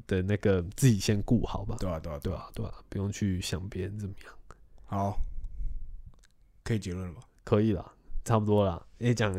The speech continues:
Speaker 1: <laughs> 也讲一小时。
Speaker 2: 干好久哦。
Speaker 1: 啊。
Speaker 2: 好。
Speaker 1: OK 啦，那希望这一集就是感谢豆腐提供这个题目给我们。那这个
Speaker 2: 对，我下次会看群组
Speaker 1: 对，
Speaker 2: 再讲。
Speaker 1: 我们，我们会再看群组，看一下一个生日的是谁。<laughs>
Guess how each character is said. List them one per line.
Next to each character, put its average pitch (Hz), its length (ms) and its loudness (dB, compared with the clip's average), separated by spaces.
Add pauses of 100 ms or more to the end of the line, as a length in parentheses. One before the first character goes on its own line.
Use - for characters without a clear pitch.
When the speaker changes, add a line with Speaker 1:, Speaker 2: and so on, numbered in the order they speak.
(100)
Speaker 1:
<laughs> - 140 -12
也 107 120 4
讲 113 200 8
一 110 60 6
小 98 300 4
时。 90 240 -4
Speaker 2:
干 147 160 8
好 131 180 4
久 151 240 6
哦。 110 260 4
Speaker 1:
啊。 90 300 2 (180)
Speaker 2:
好。 95 280 -6 (260)
Speaker 1:
OK 101 240 0
啦， 92 200 0
那 98 140 2
希 95 120 -2
望 98 100 2
这 98 120 0
一 101 60 2
集 - 200 -6
就 98 100 -2
是 95 180 0 (540)
感 98 160 6
谢 123 100 12
豆 120 200 12
腐 90 180 2
提 95 340 4
供 104 300 6
这 101 160 4
个 92 160 4
题 90 240 0
目 98 180 2
给 87 160 4
我 87 160 2
们。 67 220 -6 (140)
那 85 580 2
这 90 140 0
个 - 60 -6
Speaker 2:
对， 92 100 4
我 87 40 8
下 - 60 6
次 82 120 4
会 113 260 4
看 - 260 -2
群 95 160 -8
组 92 160 -6 (120)
Speaker 1:
对， 98 120 8
Speaker 2:
再 92 60 8
讲。 90 120 6
Speaker 1:
我 98 80 8
们， 110 200 12
我 101 80 12
们 98 180 12
会 117 100 12
再 113 120 12
看 107 160 8
群 92 100 2
组， 90 80 6
看 104 180 4
一 98 60 4
下 101 160 6
一 95 40 4
个 92 100 10
生 95 260 12
日 92 80 12
的 78 80 4
是 - 140 6
谁。 - 160 -6 (320)
<laughs> 269 80 12